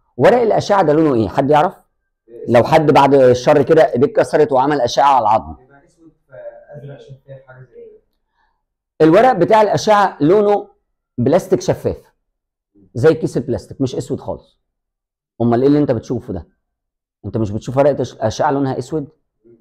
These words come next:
Speaker 1: ورقه الاشعه هي بلاستيك شفاف زي كيس البلاستيك. انت ما بتحط ايديك كده، اشعه اكس تنزل على الورقه، تعمل ايه بقى في الورقه؟ تحرق لك كل الحتت اللي حوالين ايديك.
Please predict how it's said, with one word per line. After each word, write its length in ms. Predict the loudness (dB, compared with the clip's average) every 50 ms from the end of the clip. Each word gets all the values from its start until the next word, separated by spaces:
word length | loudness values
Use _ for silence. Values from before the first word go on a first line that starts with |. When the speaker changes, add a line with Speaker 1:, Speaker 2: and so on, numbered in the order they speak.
| _ _ _ _ _ _ _ _ _ _ _ _ _ _ _ _ _ _ _ _ -2
Speaker 1:
ورقه 220 | 0 4 4 4
الاشعه 680 | 4 4 4 2 2 0 0 0 2 2 2 0 0 0
هي 160 | 0 0 2
بلاستيك 640 | 2 0 -2 -2 -4 _ -6 -6 -6 -6 _ _ _ _ -18
شفاف 560 | -8 -4 -4 -4 -4 -4 0 2 2 2 0 -4
زي 260 | -2 0 0 0 0
كيس 240 | -2 -6 -6 -4 -6
البلاستيك. 680 | -4 -2 -2 -4 -4 -4 -6 -6 -6 -6 _ _ -8 -6
انت 180 | -4 -2 -2 -2
ما 120 | -2 -2
بتحط 340 | -4 -6 -8 -8 -8 -6 -4
ايديك 240 | -4 -4 -4 -4 -4
كده، 240 | -8 -8 -8 -12 _ _ _ _ _ _ _ _ _ _ _ _ _ _ _ _ _ _ _ _ _ _ _ _ -4 -4
اشعه 380 | -2 0 2 2 2 2 0 0
اكس 200 | -4 -4 -2 -4
تنزل 360 | 0 0 2 2 4 2 4
على 180 | 4 4 6
الورقه، 400 | 6 6 4 4 2 -4 -12 _ _ _ _ _ _ 2
تعمل 280 | 2 2 4 4 2 2
ايه 120 | 2 4
بقى 180 | 4 4 4 4
في 60 | 4
الورقه؟ 500 | 4 6 6 6 6 4 2 0 -8 -20 _ _ _ _ _ _ _ _ _ _ _ _ _ _ _ _ -2
تحرق 680 | 0 0 0 0 0 -2 0 2 4 4 2 2 0 -2
لك 560 | 2 4 4 2 2 -2 -14 -16 -16 -12 -2
كل 220 | 2 2 4 4 4
الحتت 460 | 2 2 2 2 4 4 2 2 4
اللي 120 | 0 0
حوالين 320 | 2 4 4 4 4 2 2
ايديك. 540 | 0 2 2 2 0 -2 -6 -20 _ _